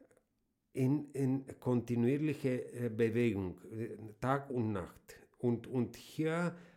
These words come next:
geht weiter und du entwickelst dich selber und, äh, deine Kreativität geht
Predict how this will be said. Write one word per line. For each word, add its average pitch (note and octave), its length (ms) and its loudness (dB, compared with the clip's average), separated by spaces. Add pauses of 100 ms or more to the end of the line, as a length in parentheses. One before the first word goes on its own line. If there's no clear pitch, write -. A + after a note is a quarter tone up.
(120)
geht C#3+ 300 2
weiter G#2+ 480 4
und A2+ 180 -2
du A#2+ 300 4 (240)
entwickelst C#3+ 880 4
dich - 480 0 (400)
selber A#2 760 4 (580)
und, C3 520 4
äh, B2 340 4 (160)
deine C#3 380 4
Kreativität A#2+ 1000 2 (580)
geht A2+ 340 -6